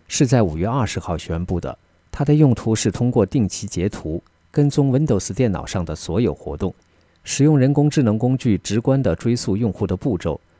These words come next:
从而更容易找到之前打开的应用程序、工作和网站。微软原本计划在六月份随着 Copilot Plus P C一起推出 Record 功能，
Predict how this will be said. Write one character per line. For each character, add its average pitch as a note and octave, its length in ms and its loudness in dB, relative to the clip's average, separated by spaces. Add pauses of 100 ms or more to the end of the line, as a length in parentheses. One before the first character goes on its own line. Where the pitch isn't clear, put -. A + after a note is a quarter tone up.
(120)
从 C3+ 240 0
而 C#3 80 2
更 D3+ 180 2
容 F#2 220 0
易 G#2+ 60 2
找 - 200 -6
到 F2 160 -2
之 G#2+ 200 -4
前 G#2 180 -4
打 - 200 -6
开 G2 180 -6
的 G2 100 0
应 A2 140 2
用 E2+ 180 0
程 E2+ 260 -6
序、 - 280 -2
工 B2+ 200 -2
作 C3 220 2
和 - 160 -6
网 F2+ 260 -4
站。 - 220 -6 (760)
微 E3 100 4
软 D3 160 6
原 C3+ 180 4
本 G#2+ 140 0
计 B2 160 0
划 G#2+ 180 0
在 A2+ 140 0
六 C#3 180 2
月 G2+ 140 2
份 E2 320 -6
随 - 200 -2
着 B2+ 200 0
Copilot C3 500 -2
Plus G#2 500 -4
P - 160 -4
C B2+ 280 0 (280)
一 B2+ 140 0
起 - 200 -6
推 - 200 -2
出 G2 240 -2
Record G#2 300 -2
功 F2 200 -4
能， D#2 200 -8